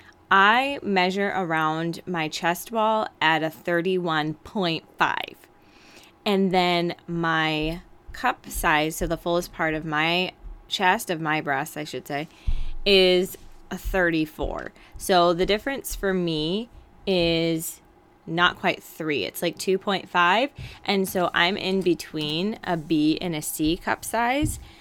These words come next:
So <clears throat> for me, I just have to try the bras on. It kinda tells me, okay, I either wanna do a thirty-four B, 'cause I think I did rounded down to B because after having babies, they're not super full.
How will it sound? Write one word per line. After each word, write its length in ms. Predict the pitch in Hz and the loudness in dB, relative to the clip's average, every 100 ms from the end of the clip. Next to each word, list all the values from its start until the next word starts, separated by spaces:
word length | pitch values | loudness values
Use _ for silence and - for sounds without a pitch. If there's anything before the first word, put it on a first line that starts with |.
| - - - | -20 -20 -20
So 600 | - 214 185 170 175 - - - - | -2 4 6 6 2 -2 -12 -20 0
<clears throat> 400 | 339 320 339 233 | 6 10 10 6
for 120 | 220 226 | 2 2
me, 460 | 226 240 269 285 - - | 2 0 0 -4 0 6
I 160 | 202 | 6
just 200 | 202 220 | 6 0
have 300 | 220 185 185 | 0 -2 -2
to 360 | - 180 170 165 | -2 0 2 0
try 580 | - 165 156 151 160 196 - | -2 0 2 0 -2 -6 -10
the 120 | - | -8
bras 440 | 196 160 151 156 156 | -2 2 4 2 -2
on. 360 | - 80 156 190 | -6 -2 0 0
It 100 | - | -2
kinda 300 | 202 175 170 | -4 -4 -4
tells 320 | - 156 156 | -4 -4 -4
me, 160 | 160 151 | -6 -6
okay, 380 | 170 175 156 147 | -6 -2 -2 -2
I 40 | |
either 280 | - 165 175 | -2 -2 -2
wanna 240 | 175 165 | -2 -4
do 200 | 156 156 | -4 -2
a 140 | 151 147 | -2 -4
thirty-four 1200 | - 165 160 170 196 - 180 160 156 151 151 151 - _ _ _ _ _ _ 156 - | -6 -4 -2 -2 -4 -6 -2 0 0 2 0 -2 -6 _ _ _ _ _ _ -14 -4
B, 560 | 196 180 143 131 160 240 - - - _ _ _ - - _ | 2 4 2 0 -2 -4 -12 -20 -20 _ _ _ -20 -20 _
'cause 140 | 208 175 | -4 0
I 100 | 160 | 0
think 220 | 175 175 | 0 0
I 100 | 175 | 0
did 260 | 160 156 | 0 -2
rounded 320 | 156 156 160 151 | -2 -2 -2 -2
down 260 | 147 147 | -2 -2
to 100 | 160 | -6
B 320 | 170 147 147 | -8 -4 -2
because 380 | 175 180 156 147 | -2 -2 -4 -6
after 320 | - 143 - | -2 -2 -4
having 300 | 156 147 151 | -6 -6 -6
babies, 420 | 143 139 143 160 160 | -6 -4 0 -2 0
they're 140 | 165 | -2
not 280 | 165 - - | 0 -4 -2
super 680 | - - 139 160 156 196 | 0 2 0 -2 0 -2
full. 360 | 226 254 277 302 | 0 2 2 0